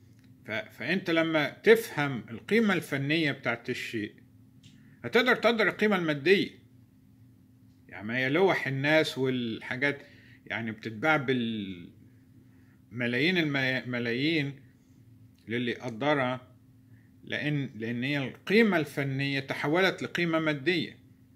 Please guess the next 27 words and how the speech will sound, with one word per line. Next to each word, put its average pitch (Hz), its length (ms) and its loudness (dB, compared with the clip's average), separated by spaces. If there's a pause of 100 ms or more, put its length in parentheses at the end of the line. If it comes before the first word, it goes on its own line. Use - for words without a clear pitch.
(1200)
بس 123 580 -2 (540)
للأسف 165 540 -2
إحنا 170 220 0
نظرتنا 170 800 2
محدودة 135 640 4
في - 100 -10
القيمة 180 400 0
المادية، 147 360 0
بنفتكر 156 580 0
إن 131 320 -4
مساحة 139 380 -6
الأرض 131 580 0
بس 110 340 -6
هي 101 380 -6 (400)
الأرض 135 340 0
دي 139 140 0
لو 135 200 2
اتبنى 131 300 -2
عليها 131 340 0
مش 110 200 -6
عارف 110 340 -8
إيه، 143 220 0
ولا 101 380 -6 (400)
ال-، 104 640 -6 (1080)
العمارة 123 460 -2
دي 127 340 2
لو 110 560 -4